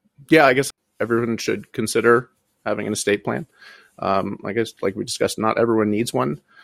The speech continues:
um, but I think everyone should at least, uh, consult an attorney and, and,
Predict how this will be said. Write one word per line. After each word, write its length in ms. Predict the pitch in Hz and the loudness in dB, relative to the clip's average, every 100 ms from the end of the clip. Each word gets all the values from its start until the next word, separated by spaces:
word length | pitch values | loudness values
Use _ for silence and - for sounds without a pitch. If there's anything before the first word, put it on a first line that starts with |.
| - _ - | -20 _ -4
um, 360 | 95 92 92 | -2 0 -2
but 140 | 90 95 | 0 0
I 40 | |
think 220 | 104 104 | 2 2
everyone 340 | 95 92 90 87 | 2 2 0 -2
should 160 | - | -4
at 100 | 90 | -4
least, 380 | 92 92 - - - - | -4 -6 -6 -10 -14 -12
uh, 320 | - - - - - - | -6 -6 -6 -10 -12 -10
consult 400 | 117 101 87 90 | -6 -2 -2 -2
an 80 | 92 | -6
attorney 380 | - 92 87 90 | -4 -2 -2 -2
and, 220 | 87 - | -4 -6
and, 340 | 80 82 82 | -8 -8 -8